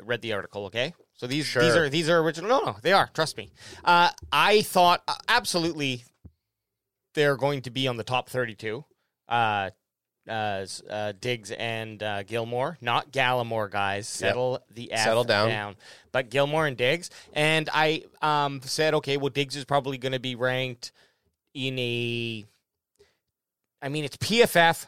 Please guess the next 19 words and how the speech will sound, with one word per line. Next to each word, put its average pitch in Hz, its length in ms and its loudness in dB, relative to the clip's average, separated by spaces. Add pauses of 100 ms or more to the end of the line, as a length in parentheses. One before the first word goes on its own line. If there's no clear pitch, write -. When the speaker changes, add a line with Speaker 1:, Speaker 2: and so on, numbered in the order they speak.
(100)
Speaker 1:
but 160 120 4
I 143 80 2
still 175 280 2
thought 151 300 2
top 131 260 2
five, 143 580 2 (360)
and 143 160 -2
then 139 80 0
I 135 100 0
thought, 127 420 0 (480)
uh, 123 540 2 (500)
um, 113 520 -2 (160)
st-, - 320 -12
uh, 120 260 0
Gilmore 131 400 0
would 120 140 -4
be 117 260 -6
top 113 380 -2
twelve. 113 460 -4